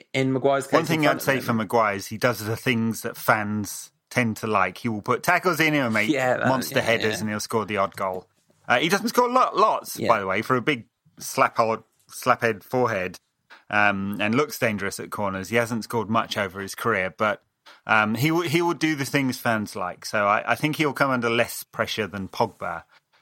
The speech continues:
Speaker 2: who doesn't do the fans
Speaker 1: <laughs>
Speaker 2: really want, which is run around and make a lot of tackles. What Pogba has been doing is being completely and deliberately and visibly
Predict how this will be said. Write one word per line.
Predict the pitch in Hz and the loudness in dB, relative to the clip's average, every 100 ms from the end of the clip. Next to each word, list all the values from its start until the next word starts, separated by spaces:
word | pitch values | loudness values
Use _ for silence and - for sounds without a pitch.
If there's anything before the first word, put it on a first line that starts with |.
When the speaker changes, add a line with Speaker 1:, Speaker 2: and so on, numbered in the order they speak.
| _ | _
Speaker 2:
who | 117 | -2
doesn't | 151 147 143 | 0 2 0
do | 127 127 | 0 -2
the | 110 | 2
fans | 120 107 98 - _ 131 | 2 2 -6 -14 _ -12
Speaker 1:
<laughs> | - | -4
Speaker 2:
really | 139 180 143 | 0 0 0
want, | 107 98 | -2 -2
which | 101 | -6
is | 101 | 0
run | 113 104 | 0 4
around | 101 98 | 2 2
and | 95 | -2
make | 95 | -6
a | 92 | -4
lot | 98 | -6
of | |
tackles. | - 110 - 90 - - _ _ _ - _ _ | 0 -2 -2 -12 -14 -18 _ _ _ -20 _ _
What | 175 190 | 0 4
Pogba | 220 175 147 | 4 4 2
has | 190 277 - | 4 2 0
been | 175 127 | -2 0
doing | 110 98 95 151 220 - - - - | 0 0 0 0 -2 -6 -18 -16 -4
is | 127 | -4
being | - 135 123 117 - _ _ - | 0 0 2 -2 -6 _ _ -4
completely | 117 - 156 165 151 151 151 | -4 0 0 0 0 0 0
and | 127 120 | 0 0
deliberately | 123 117 131 113 113 107 107 107 | 0 0 0 -2 -8 -4 -4 -2
and | 107 104 | -4 -6
visibly | 104 127 113 123 113 104 101 | -4 -2 -2 -2 -2 -2 -4